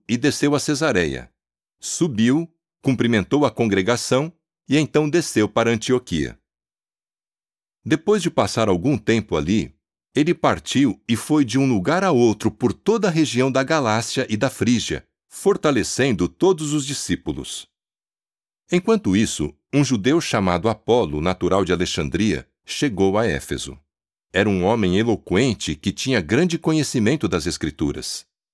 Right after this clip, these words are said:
Esse homem tinha sido instruído no caminho de Jeová e, fervoroso no espírito, falava e ensinava sobre Jesus com exatidão, mas conhecia apenas o batismo de João. Ele começou a falar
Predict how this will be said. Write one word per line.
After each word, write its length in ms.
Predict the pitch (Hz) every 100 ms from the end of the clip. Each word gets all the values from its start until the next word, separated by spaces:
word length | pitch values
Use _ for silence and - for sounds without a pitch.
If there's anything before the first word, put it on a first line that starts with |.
| _ _ _ _
Esse 300 | 151 - 107
homem 320 | 92 123 87
tinha 260 | 76 - 123
sido 320 | - 131 120
instruído 540 | 127 - 98 113 117 107
no 100 | 110
caminho 400 | 110 95 113 123
de 120 | 120
Jeová 580 | 127 143 82 90 87 - _ _ -
e, 100 | 85
fervoroso 840 | - 147 175 123 117 95 131 101
no 100 | 101
espírito, 720 | 90 - - 127 95 - 65 - _ _
falava 720 | - 120 104 101 151 104 87
e 140 | 92
ensinava 500 | 113 110 98 101 120
sobre 260 | 104 117 101
Jesus 400 | 95 92 113 127
com 140 | -
exatidão, 720 | 123 85 151 - - 107 117 110 _ _ _ _ _
mas 180 | 104 113
conhecia 520 | - 160 131 - 165
apenas 400 | - 175 180 151
o 40 | 160
batismo 440 | 180 - 147 165
de 100 | 165
João. 340 | 170 151 110 113 _ _ _ _ _ _ _ -
Ele 180 | 202 214
começou 500 | 175 113 - 135 131
a 60 |
falar 460 | - 95 87 123